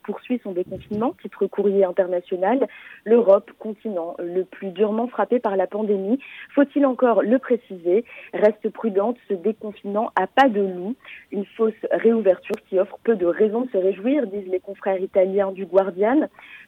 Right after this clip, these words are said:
Tout n'est pas timidement déclenché. On nous évoque cette quarantaine finalement écartée pour toute personne en provenance de l'Union européenne, de l'espace Schengen ou du Royaume-Uni, précise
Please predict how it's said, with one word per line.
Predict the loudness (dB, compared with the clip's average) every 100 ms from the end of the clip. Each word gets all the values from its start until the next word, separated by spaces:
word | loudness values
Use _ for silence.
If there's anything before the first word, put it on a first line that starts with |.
| -14
Tout | -8 -4
n'est | 0
pas | 0 0
timidement | -2 -8 -4 -4 -4
déclenché. | 0 -2 0 -8 -4 -2 -2 -2 -20 -10
On | -4
nous | 0 2
évoque | 2 2 0 -2
cette | -4 -2 -6 0
quarantaine | 0 0 0 0 0
finalement | 0 -2 -2 -2
écartée | -2 -2 -2 0 0
pour | 0 -6 -2
toute | -2 0
personne | 0 -2 0 0 0
en | -6
provenance | -4 -4 -2 -4 -4 -10
de | -12 0 0
l'Union | 2 0 2
européenne, | 2 0 4 4 4 2 -4 -20 -16
de | 2
l'espace | 4 4 0 -6 -6
Schengen | -6 -4 0 0 0 0
ou | 0 0
du | 0
Royaume-Uni, | 2 2 0 -4 -6 -8
précise | -8 -10 -6 -4 -4